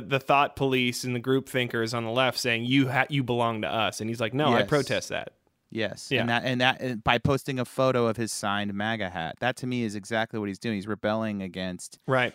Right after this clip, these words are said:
Speaker 2: you know, and as we did the Enneagram episode, I love that as a four because I hate authority, right? That's
Speaker 1: Right.
Speaker 2: part of the D N A that, that I have is that you're not gonna tell me what to do.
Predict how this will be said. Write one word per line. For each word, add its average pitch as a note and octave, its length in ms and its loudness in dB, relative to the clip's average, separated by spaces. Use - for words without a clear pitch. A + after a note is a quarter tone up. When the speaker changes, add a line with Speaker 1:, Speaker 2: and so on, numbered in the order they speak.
Speaker 2:
you C4 120 0
know, G#3 300 8
and G3+ 100 2
as A3 160 6
we A3+ 100 2
did G#3 140 4
the G3 60 -2
Enneagram D3+ 540 2
episode, D#3 500 2
I F#3+ 220 0
love F3+ 400 4
that C#3 160 6
as A#2+ 160 0
a A#2 80 -2
four B2+ 380 0
because A#2+ 280 -6
I B2+ 140 -10
hate C#3 320 0
authority, A#2+ 560 2
right? A#2 320 2
That's C3 220 4
Speaker 1:
Right. A#2+ 60 -4
Speaker 2:
part C#3+ 240 2
of C3 220 -4
the A#2+ 100 0
D C3 240 -2
N B2+ 80 -2
A B2 200 -2
that, A2 200 -4
that A2 100 0
I C#3 160 8
have A#2 240 2
is G2+ 140 -6
that G2 180 -6
you're A#2 140 -2
not E3 160 -2
gonna C#3+ 160 -2
tell A2+ 260 -6
me G#2+ 200 -6
what F#2+ 220 -6
to G2+ 120 -6
do. F2+ 500 -6